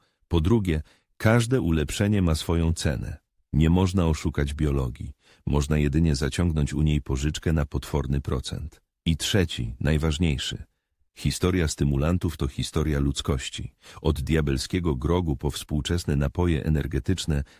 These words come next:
zawsze szukaliśmy sposobu, by wycisnąć z siebie jeszcze jedną kroplę. Gdy dziś trzymacie w ręku puszkę z jaskrawą etykietą, pijecie bezpośredniego potomka pirackiej mikstury.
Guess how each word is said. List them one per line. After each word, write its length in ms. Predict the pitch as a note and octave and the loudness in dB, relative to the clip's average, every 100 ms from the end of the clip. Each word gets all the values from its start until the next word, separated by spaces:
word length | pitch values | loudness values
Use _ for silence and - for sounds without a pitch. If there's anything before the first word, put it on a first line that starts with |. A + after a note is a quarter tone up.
| _ | _
zawsze 400 | C#2 E2+ - F#2+ | 0 0 2 -2
szukaliśmy 560 | - D#2 D2+ D#2+ - C#2 | -2 -2 0 0 0 -4
sposobu, 560 | - C#2 - E2+ E2+ | -4 -4 -2 0 0
by 120 | C#2+ C2+ | -2 -2
wycisnąć 600 | B1+ - F2 E2 D2 - | -4 -4 -4 -2 -2 -2
z 80 | |
siebie 340 | - F2 E2 C#2+ | -2 -2 0 0
jeszcze 360 | C#2 D#2 D2 C#2 | 0 -2 -2 0
jedną 420 | D#2 E2 D#2+ D#2 | 0 0 0 0
kroplę. 540 | - C#2 - - - _ _ _ _ - | -2 -4 -6 -8 -10 _ _ _ _ -6
Gdy 240 | C#2+ D#2 | 0 0
dziś 320 | D2+ A2 - | 2 0 -2
trzymacie 480 | - D2 C#2+ E2 C#2 | -4 0 0 0 0
w 60 | D2 | 0
ręku 340 | E2+ D#2+ C#2+ | 0 0 -4
puszkę 420 | - F2+ - D2 | -2 -2 -2 -4
z 60 | C#2+ | -2
jaskrawą 560 | C#2 - D2 D#2 D2+ | -4 -2 -2 0 0
etykietą, 640 | - - C2 F2+ F#2+ C#2 C#2 - - - | -2 -4 -2 -2 -2 -2 -4 -8 -18 -2
pijecie 460 | E2+ E2+ E2+ F2 | 2 4 2 0
bezpośredniego 840 | C#2+ C#2 - D2 - C#2 C#2 D#2 D2 | -2 -2 -2 -4 -2 -2 -2 -2 -4
potomka 500 | - C2+ D2+ D#2 D#2 | -4 -2 -2 0 -2
pirackiej 560 | - D#2 C#2+ - D2 D2 | 0 -2 -2 -2 -2 0
mikstury. 600 | D#2 - D2+ C2 - | -2 -2 -2 -2 -6